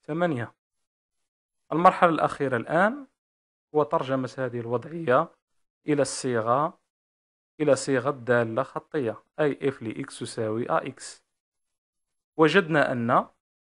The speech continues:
إف لإكس على إكس تساوي ثمانية. إذا قمنا بجداء الطرفين يساوي جداء الوسطين، سنجد أن إف لإكس تساوي ثمانية إكس.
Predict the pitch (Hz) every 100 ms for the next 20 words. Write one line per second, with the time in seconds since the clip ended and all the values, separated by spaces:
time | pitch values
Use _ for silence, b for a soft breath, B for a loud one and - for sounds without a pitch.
0 | _ _ _ _ _ _ - 202 196 143
1 | 120 127 - 110 110 113 180 - - 117
2 | - 113 113 131 - 170 190 123 - _
3 | _ - 165 180 185 180 156 139 135 139
4 | 143 - 143 139 - 143 117 104 _ 151
5 | 135 135 123 113 113 110 113 110 120 113
6 | 170 190 185 147 131 113 113 139 123 120
7 | 175 175 139 120 139 156 - - - _
8 | _ _ _ - 139 135 117 110 127 -
9 | 113 107 110 120 185 - - -